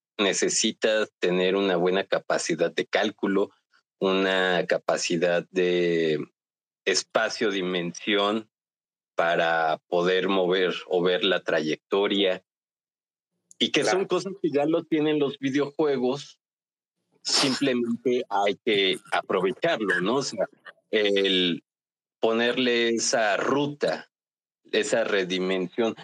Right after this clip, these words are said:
Speaker 1: Y, y, Juan, aquí me gustaría que nos hablaras un poco como de estas dinámicas que tienen en mente,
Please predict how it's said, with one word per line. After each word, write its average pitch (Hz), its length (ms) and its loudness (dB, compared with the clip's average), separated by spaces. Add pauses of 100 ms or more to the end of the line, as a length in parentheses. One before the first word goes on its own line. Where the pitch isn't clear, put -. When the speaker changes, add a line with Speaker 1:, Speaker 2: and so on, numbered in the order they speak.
(120)
Speaker 1:
Y, 151 320 -2
y, 156 100 0
Juan, 170 260 0
aquí 165 200 -2
me 165 460 2
gustaría 143 680 0 (140)
que 135 140 0
nos 123 200 0
hablaras 139 380 0
un 147 140 0
poco 147 300 -2
como 117 280 2
de 127 120 2
estas 147 320 -2
dinámicas 139 960 0
que 101 520 2
tienen 127 320 0
en 107 240 0
mente, 123 480 0